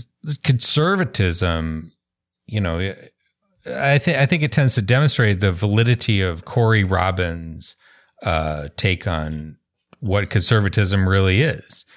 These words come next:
whi-, which is just defensive hierarchy, you know, whatever it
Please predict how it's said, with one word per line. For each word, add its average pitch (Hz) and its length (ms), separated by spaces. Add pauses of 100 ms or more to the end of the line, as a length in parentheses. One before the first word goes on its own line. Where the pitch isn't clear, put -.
(280)
whi-, 90 300
which 98 280
is 90 160
just - 360
defensive 117 460
hierarchy, 104 720 (380)
you 104 100
know, 98 100
whatever 110 480
it 92 140